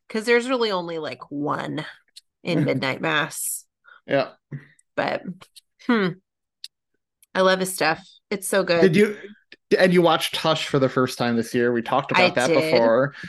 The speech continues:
Speaker 2: But did
Speaker 1: So
Speaker 2: you
Speaker 1: good.
Speaker 2: notice in that the book she wrote, they were talking about at the beginning, was Midnight Mass?
Speaker 1: That's
Speaker 2: Because
Speaker 1: right.
Speaker 2: that
Speaker 1: So, okay, so Haunting of Hill House is inspired by Shirley, what's her face's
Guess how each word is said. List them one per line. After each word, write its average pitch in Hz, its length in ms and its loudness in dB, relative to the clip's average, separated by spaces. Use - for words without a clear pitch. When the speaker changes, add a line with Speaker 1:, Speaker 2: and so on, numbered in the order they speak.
Speaker 2:
But 151 300 4
did 165 140 6
Speaker 1:
So - 40 4
Speaker 2:
you 175 140 6
Speaker 1:
good. 170 80 4
Speaker 2:
notice 175 540 6
in 160 300 2
that 208 420 0
the 165 100 0
book 160 260 -2
she - 160 2
wrote, 170 360 2
they 156 100 4
were 143 80 4
talking 139 220 -2
about 147 180 0
at - 60 -20
the 139 60 -4
beginning, 143 320 2
was 127 380 2
Midnight 120 480 0
Mass? 196 640 -8
Speaker 1:
That's - 260 -8
Speaker 2:
Because 175 160 2
Speaker 1:
right. 170 60 0
Speaker 2:
that 156 200 4
Speaker 1:
So, 269 460 4
okay, 254 400 4
so 233 340 4
Haunting 302 340 4
of 254 100 -2
Hill 240 160 0
House 220 300 -2
is 196 140 -6
inspired 185 720 -2
by 175 220 2
Shirley, 170 500 -6
what's 170 220 -6
her 170 100 -8
face's - 800 -8